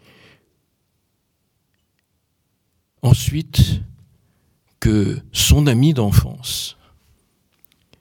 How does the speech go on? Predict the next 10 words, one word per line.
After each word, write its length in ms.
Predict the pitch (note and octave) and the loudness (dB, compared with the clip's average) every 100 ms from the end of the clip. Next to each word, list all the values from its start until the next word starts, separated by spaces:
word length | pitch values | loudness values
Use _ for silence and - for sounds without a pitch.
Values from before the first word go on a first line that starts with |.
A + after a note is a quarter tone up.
| - | -6
Jerzy 460 | G#2+ A#2 A2 C3+ C#3 | -2 0 0 0 -2
Kluger, 540 | - A#2+ G#2 F2+ - - - - - _ _ _ _ _ _ _ _ _ _ _ _ _ _ _ _ _ _ _ | -2 -2 -2 -6 -6 -6 -6 -8 -18 _ _ _ _ _ _ _ _ _ _ _ _ _ _ _ _ _ _ _
seul 300 | - - E3 | -4 0 0
survivant 800 | D#3 - A2 G#2 G2+ G#2 B2 D3 - - | 0 0 0 -2 -6 -6 -6 -8 -14 -20
de 220 | F#2+ F#2+ | -8 -6
sa 200 | G2 G#2 | -4 -2
famille, 540 | - G2 F2+ F#2 - E3 _ _ _ _ _ _ _ _ _ _ _ _ _ _ _ _ _ _ _ _ _ _ _ _ _ _ _ _ _ _ _ _ _ _ _ _ _ _ _ _ _ | -2 -2 -4 -8 -8 -12 _ _ _ _ _ _ _ _ _ _ _ _ _ _ _ _ _ _ _ _ _ _ _ _ _ _ _ _ _ _ _ _ _ _ _ _ _ _ _ _ _
ait 60 | C3 | -6
été 720 | B2+ C3 B2+ - C3 A#2 - - _ _ _ _ _ _ _ _ _ _ _ _ | -2 -4 -2 -2 0 -2 -4 -14 _ _ _ _ _ _ _ _ _ _ _ _
passé 640 | B2+ A#2+ - C3 A#2+ G2+ | -4 -2 -2 0 0 -2